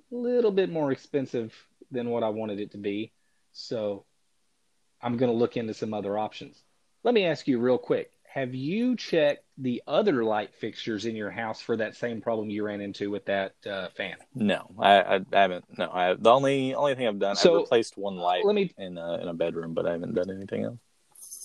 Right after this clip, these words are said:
Speaker 1: So let me tell you a little bit about my experience. Uh, and it, I think it may be home builders that do this and cut corners,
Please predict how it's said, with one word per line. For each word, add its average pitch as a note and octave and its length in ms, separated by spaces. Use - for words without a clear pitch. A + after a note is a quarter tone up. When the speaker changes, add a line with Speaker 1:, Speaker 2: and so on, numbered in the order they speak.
Speaker 1:
So G#3 200
let G3 140
me G3+ 120
tell G3 160
you F3 100
a - 20
little E3 140
bit D#3+ 120
about C#3+ 340
my C3 200
experience. B2 840
Uh, C3+ 380
and C#3 180
it, - 160
I B2+ 100
think C#4+ 260
it - 100
may C3+ 260
be B2 360
home A#2+ 360
builders A#3+ 680
that B2+ 260
do B2 220
this G3 400
and A#2+ 220
cut D#3+ 240
corners, F#3+ 580